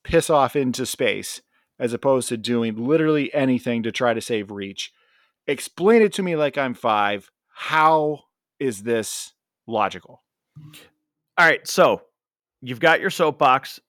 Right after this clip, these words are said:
Speaker 2: and I agree. I will only give one defense for this, because I don't think you see how many, I, I mean, it seems like there's only a couple of people on the ship,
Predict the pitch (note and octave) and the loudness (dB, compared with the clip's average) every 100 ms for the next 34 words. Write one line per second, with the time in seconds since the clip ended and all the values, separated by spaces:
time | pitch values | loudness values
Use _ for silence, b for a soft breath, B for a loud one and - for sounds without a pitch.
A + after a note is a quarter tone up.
0 | _ C3 B2 A#2+ A2+ A2+ G#2 - - B2 | _ -2 0 0 0 -4 -10 -10 -2 0
1 | B2 G#2+ A2+ F#2 C#2+ _ _ _ _ - | 0 -4 -8 -8 -10 _ _ _ _ -20
2 | _ _ _ _ _ _ _ B2+ C#3+ D#3+ | _ _ _ _ _ _ _ 0 2 2
3 | F#3+ F3 - - C#3+ F#3+ A3 A#3+ D#3+ E3 | 0 -2 -6 -4 -4 -4 -6 -10 -4 -2
4 | A2+ G2+ G#2 - _ _ A#2+ A#2 C3+ C3+ | 0 -2 -6 -16 _ _ -12 -2 2 2
5 | C#3+ C#3+ C#3+ - G#2+ F#2+ - F2+ D#2 - | -2 -6 -6 -2 -4 -6 -14 -14 -14 -16
6 | - _ D3+ E3+ F3 G#3+ B3+ D4+ - F#3 | -20 _ -8 0 2 2 0 -6 -8 -10
7 | - F3 C3+ - C3 C#3+ C#3 C3+ B2+ _ | -6 -6 -6 -2 -2 -2 -6 -8 -10 _
8 | - D3+ G3+ G#3 F#3+ C#3+ - C4 C4+ C4 | -6 0 0 0 -4 -8 -10 -4 -2 -2
9 | A3+ A3 G#3+ G3 - F#3 G3+ - G3+ G3+ | -4 -6 -4 -6 -4 -4 -6 -6 -8 -4
10 | G3+ F#3+ - G3 G3 | -4 -4 -2 -2 -2